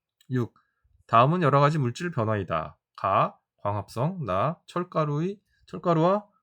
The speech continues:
산소의 반응, 다, 산화칼슘과 물의 반응, 라, 질산 암모늄과 물의 반응.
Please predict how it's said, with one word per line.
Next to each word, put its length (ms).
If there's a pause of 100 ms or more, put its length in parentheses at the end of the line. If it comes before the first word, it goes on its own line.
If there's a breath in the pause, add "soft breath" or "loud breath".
산소의 460
반응, 520
다, 360
산화칼슘과 920
물의 240
반응, 420 (240)
라, 320 (300)
질산 500
암모늄과 520
물의 180
반응. 420